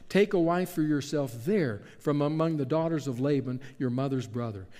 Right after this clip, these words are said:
May God Almighty bless you and make you fruitful and increase your numbers until you have become a community of peoples.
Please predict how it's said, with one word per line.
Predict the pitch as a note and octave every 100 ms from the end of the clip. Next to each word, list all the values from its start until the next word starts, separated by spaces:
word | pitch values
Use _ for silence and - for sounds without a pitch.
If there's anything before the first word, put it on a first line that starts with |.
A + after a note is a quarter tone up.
| -
May | C3+ D3+ D#3
God | C3+ D#3+ F#3+ A3+ -
Almighty | - F#3+ F3+ F3+ F3+ F3+
bless | C3 C3+ C3+ C3+ B2
you | G#2 - - -
and | C#3+
make | D3 D3+
you | E3+
fruitful | D#3+ - A#3+ G3+ - G#2+ F#2 - -
and | D3+ E3
increase | E3 - G#3+ G#3+ -
your | F#3
numbers | D#3+ D3 B2+ B2
until | B2 D3+ D3+
you | D3+
have | C#3
become | C3 C3 D3
a | C#3
community | B2+ B2 C#3+ D3 D3
of | D3 -
peoples. | A2 G2 G#2 G2